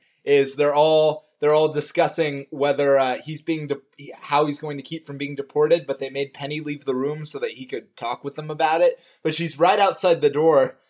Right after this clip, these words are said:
so at one point she shouts a suggestion through the door, you know, and, and,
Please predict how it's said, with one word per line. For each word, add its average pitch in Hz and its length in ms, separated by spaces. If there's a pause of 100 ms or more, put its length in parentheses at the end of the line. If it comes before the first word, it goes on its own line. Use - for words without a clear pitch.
(140)
so 160 200
at 147 60
one 175 180
point 165 220
she 156 160
shouts - 640
a 143 60
suggestion 147 680
through 151 160
the 139 100
door, 139 340
you 131 160
know, 123 300 (280)
and, - 360 (320)
and, 135 280